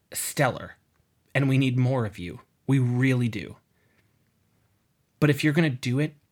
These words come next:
and then bail in a couple years because you didn't know what to expect, because nobody told you the truth about what it's like to be an academic researcher, I think somebody ought to do you a favor and tell you now.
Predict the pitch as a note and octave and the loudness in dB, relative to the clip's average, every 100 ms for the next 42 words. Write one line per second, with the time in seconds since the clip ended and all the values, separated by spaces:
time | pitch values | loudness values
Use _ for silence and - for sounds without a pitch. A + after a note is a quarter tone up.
0 | _ _ _ C#3+ C3 B2 A2 A#2 A#2 B2+ | _ _ _ 2 2 2 -2 -4 -2 -2
1 | E3+ F3 - C3+ - C3 B2 A2 C#3 C#3+ | -2 -4 -2 -2 -2 -2 -2 -2 -4 -4
2 | B2 A#2+ A#2 A2+ B2 C3 B2+ B2 A#2+ - | -4 -4 -2 -2 -2 -2 -2 -2 -4 -6
3 | G#2+ - - C3 - C3 C3+ A2+ A#2+ A2+ | -10 -8 -6 -6 -4 -4 -2 0 0 0
4 | B2 A#2 - A#2+ A2+ A#2 G#2+ A2+ - - | -2 -4 -4 -4 -2 -2 -2 -6 -8 -8
5 | - C#3 G3+ - - - _ _ _ _ | 0 2 2 -2 -16 -20 _ _ _ _
6 | _ _ - C3 C3+ C#3 C3+ B2+ A#2 C#3+ | _ _ 0 2 2 0 -2 -2 -2 -2
7 | C3+ B2 A2+ A2+ A#2+ A2+ A2 G#2 A2 - | -2 -2 -2 -2 -4 -4 -4 -6 -6 -4
8 | D3 D#3+ F#3 - _ _ _ _ _ _ | -6 -6 -8 -10 _ _ _ _ _ _
9 | _ _ _ _ _ _ _ - B2 D3 | _ _ _ _ _ _ _ -2 0 0
10 | C#3 - C3 B2 B2 A#2 A#2 A#2 A#2 A2+ | -2 -2 -2 -2 -4 -6 -6 -4 -2 -2
11 | A2+ - G#2 G#2 G#2+ - G#2+ G#2 A2 C3 | -4 -6 -6 -6 -10 -8 -8 -6 -4 -2
12 | C3 D2 | -4 -10